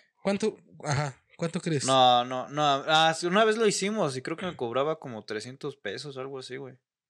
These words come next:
Speaker 2: No
Speaker 1: No,
Speaker 2: se
Speaker 1: ni
Speaker 2: ve.
Speaker 1: se ve, ¿verdad? Quinientos veintinueve pesos.
Speaker 2: No, entonces me cobra más o, o
Speaker 1: Ahí
Speaker 2: me-,
Speaker 1: está.
Speaker 2: más o menos lo mismo.
Speaker 1: Quinientos veintinueve, quinientos veintinueve
Speaker 2: Y más o
Speaker 1: dólares.
Speaker 2: menos eso te co-, te cobra, eh, documentar una maleta, güey.
Speaker 1: Pues
Speaker 2: Por
Speaker 1: sí,
Speaker 2: decir.
Speaker 1: mejor me,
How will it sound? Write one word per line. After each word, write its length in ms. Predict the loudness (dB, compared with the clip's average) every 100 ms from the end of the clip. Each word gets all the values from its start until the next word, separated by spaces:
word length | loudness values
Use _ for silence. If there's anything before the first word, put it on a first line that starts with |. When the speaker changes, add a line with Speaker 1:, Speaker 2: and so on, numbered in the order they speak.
| _ _ _ _ _ _ _ _ _ _ _ _ -8
Speaker 2:
No 100 | -2
Speaker 1:
No, 40 |
Speaker 2:
se 100 | 2
Speaker 1:
ni 60 | 2
Speaker 2:
ve. 100 | 0
Speaker 1:
se 140 | -4
ve, 120 | -4
¿verdad? 400 | -4 -4 -6 -6 _ _ _ _ _ -20 -20 _ -4
Quinientos 520 | 0 2 0 -2 -2
veintinueve 560 | -2 -4 -6 -6 -6
pesos. 540 | -4 -6 -6 -12 -14 -2
Speaker 2:
No, 120 | 4 6
entonces 240 | 4 -2
me 100 | -8
cobra 240 | -6 -6
más 480 | -6 -8 -8 -10 -12
o, 40 | -14
o 380 | -16 -16 -14 -10
Speaker 1:
Ahí 40 |
Speaker 2:
me-, 60 | -8
Speaker 1:
está. 220 | -4 -4
Speaker 2:
más 240 | -4 -8
o 20 |
menos 220 | -10 -10 -6
lo 40 |
mismo. 120 | -2
Speaker 1:
Quinientos 380 | -2 -2 -4 -6
veintinueve, 640 | -8 -10 -12 -10 -8 -8 -10
quinientos 400 | -14 -16 -16 -16 -12
veintinueve 160 | 0
Speaker 2:
Y 40 | 8
más 180 | 8
o 40 | 8
Speaker 1:
dólares. 40 |
Speaker 2:
menos 220 | 4 2 2
eso 260 | 2 2
te 160 | 2 2
co-, 240 | 2 0
te 140 | -2 2
cobra, 720 | 2 6 6 6 4 4 2
eh, 120 | 2
documentar 560 | 0 -6 -8 -4 0 -2
una 160 | -2
maleta, 420 | -6 -4 -6 -4 -4
güey. 400 | -4 -8 -10 _ _ -20 _ _ _ _
Speaker 1:
Pues 200 | -8 -4
Speaker 2:
Por 160 | -2 -2
Speaker 1:
sí, 60 | -2
Speaker 2:
decir. 200 | -10 -12
Speaker 1:
mejor 240 | -8 -8
me, 320 | -8 -8 -10